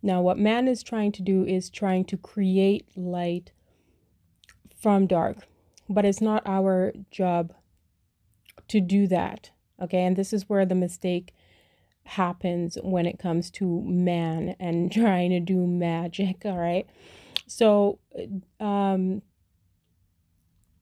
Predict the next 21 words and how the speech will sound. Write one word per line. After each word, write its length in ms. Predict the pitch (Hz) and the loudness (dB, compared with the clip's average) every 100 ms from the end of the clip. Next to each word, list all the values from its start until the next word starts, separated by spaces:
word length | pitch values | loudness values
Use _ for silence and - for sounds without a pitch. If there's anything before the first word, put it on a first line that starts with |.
| - | -2
what 220 | 220 226 | 4 4
man 180 | 254 294 | 4 0
is 100 | 320 | -2
trying 240 | - 247 | -2 -4
to 100 | 214 | -2
do 240 | 196 202 190 | 2 2 2
is 220 | 190 185 | 0 -2
to 220 | - 202 | -2 -4
combine 840 | 190 202 190 170 185 185 185 185 180 - | -2 -2 0 0 0 2 2 0 -2 0
magnetism, 960 | 190 190 196 202 220 226 262 247 262 | 2 4 2 0 -2 -4 -2 0 0
which 180 | 226 - | 0 -2
is 160 | 196 170 | -6 -2
dark, 380 | 175 170 175 - | -2 0 -2 -4
and 140 | 190 | -2
electricity, 840 | 185 185 180 - 180 185 170 175 - | 2 2 0 -6 -6 -4 -4 -4 -6
which 260 | 180 175 175 | -8 -8 -8
is 200 | 165 - | -8 -10
light, 400 | 175 165 165 - 254 _ _ _ - | -6 -4 -4 -8 -20 _ _ _ -12
all 60 | 92 | -8
right? 260 | 87 90 - - - - - - _ - | -6 -6 -10 -20 -20 -20 -20 -20 _ -2
And 480 | 190 185 190 180 | 2 2 2 -2